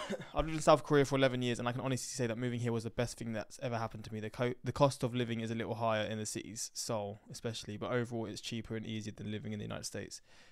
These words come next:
Good healthcare, national public transportation, and beautiful scenery. Just gotta learn the language, but if you're moving somewhere, like, if you're moving somewhere, anywhere, to be honest, and they're speaking a different language,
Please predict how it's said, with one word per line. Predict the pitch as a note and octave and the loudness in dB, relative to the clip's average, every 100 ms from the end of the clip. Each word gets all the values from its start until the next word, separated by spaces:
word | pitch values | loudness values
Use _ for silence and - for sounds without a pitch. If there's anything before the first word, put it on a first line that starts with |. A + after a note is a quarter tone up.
| - - | -16 -10
Good | A#2 | -2
healthcare, | A2+ - A2+ | -2 0 -4
national | A2 A#2 - A2 | -2 -6 -8 -8
public | A2 A2+ - | -8 -8 -10
transportation, | A#2+ G#2+ - G#2+ G#2 - | -10 -8 -8 -8 -8 -8
and | G#2 | -8
beautiful | A2 G#2+ G#2+ | -8 -8 -8
scenery. | - G#2 G2+ G#2 - - - - - - - - - - - - - | -6 -6 -8 -10 -14 -20 -20 -20 -20 -20 -20 -20 -20 -20 -20 -20 -10
Just | A#2+ - | -8 -4
gotta | A2+ | -2
learn | A2+ A2 G#2+ | 0 2 0
the | G#2 | 0
language, | G#2+ A#2+ A#2 A2 - - - - - | 0 0 -2 -4 -4 -8 -12 -20 -8
but | G2+ - - | -8 -8 -16
if | - - | -10 -2
you're | C#3 | 2
moving | D3 C3 | 4 2
somewhere, | B2+ A#2 | 0 -2
like, | - | -4
if | - D3 | -4 0
you're | D#3 | 2
moving | F3 C3+ | 2 2
somewhere, | D3 C3+ A#2 | 0 0 0
anywhere, | C#3+ B2+ G2+ G2 | -2 -2 -4 -8
to | - | -10
be | A2 | -8
honest, | G#2+ A2+ - - | -8 -10 -12 -10
and | A#2+ | -8
they're | A2+ | -8
speaking | - B2+ A#2+ | -6 -6 -4
a | |
different | A#2+ A#2+ A#2+ | -6 -6 -6
language, | A#2 G#2+ G#2 | -6 -6 -8